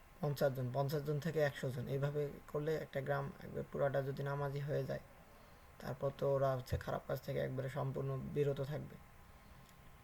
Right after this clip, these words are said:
সে গ্রামটা অনেক সুন্দর, সবাই বলবে, মানে, অনেক প্রশংসা করবে। তারপর হচ্ছে নিজের জন্যই তো এখানে নামাজ পড়া, সালাত আদায় করা, বোঝো নাই ভাইয়া?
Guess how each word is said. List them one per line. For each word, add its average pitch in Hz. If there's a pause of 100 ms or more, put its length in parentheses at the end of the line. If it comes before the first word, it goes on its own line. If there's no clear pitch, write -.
(540)
সে -
গ্রামটা 143
অনেক 143
সুন্দর, 143 (640)
সবাই 139
বলবে, 135 (260)
মানে, 131
অনেক 131
প্রশংসা 147
করবে। 135
তারপর 135
হচ্ছে 151 (400)
নিজের 185
জন্যই 156
তো 160
এখানে 127
নামাজ 123
পড়া, -
সালাত 139
আদায় 131
করা, -
বোঝো 143
নাই 156
ভাইয়া? 170